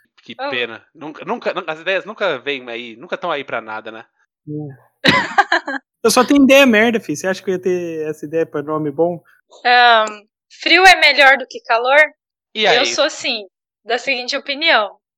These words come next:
Speaker 2: Eu não gosto de, de frio. Calor, você tá com calor, qualquer coisa você tira a roupa,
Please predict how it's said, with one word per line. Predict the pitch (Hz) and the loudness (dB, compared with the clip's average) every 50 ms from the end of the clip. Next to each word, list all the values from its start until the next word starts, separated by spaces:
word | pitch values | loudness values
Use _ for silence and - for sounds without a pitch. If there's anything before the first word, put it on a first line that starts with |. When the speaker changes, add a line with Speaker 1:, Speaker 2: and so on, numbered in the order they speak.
| _ _ _ | _ _ _
Speaker 2:
Eu | 196 202 208 214 220 226 240 233 | -10 -8 -8 -6 -8 -8 -10 -12
não | 226 233 233 240 262 330 339 | -8 -4 -2 -2 -2 0 0
gosto | 311 269 247 247 240 - | 0 2 2 0 -2 -6
de, | 247 254 269 269 226 | -10 -10 -10 -10 -12
de | 220 262 277 - | -14 -16 -14 -12
frio. | - 285 226 196 175 _ _ _ - - _ _ - | -10 -10 -10 -12 -12 _ _ _ -20 -20 _ _ -4
Calor, | - 226 226 240 254 320 320 311 247 220 | -2 -2 0 2 4 6 6 6 4 2
você | - - - 226 | -2 -6 -12 -4
tá | - - 262 | 0 0 0
com | 269 - | 0 -2
calor, | - 262 240 254 285 285 285 240 - | -6 -6 -4 -2 -2 0 0 -2 -2
qualquer | - 226 233 - | -4 -6 -6 -4
coisa | - 247 262 - | -4 -6 -6 -6
você | - 269 | -10 -12
tira | - - - 269 240 | -10 -6 -2 -2 -2
a | 196 | -2
roupa, | 180 214 233 285 302 311 302 294 294 294 - 277 277 | -2 0 4 6 8 8 8 6 4 2 -2 -8 -8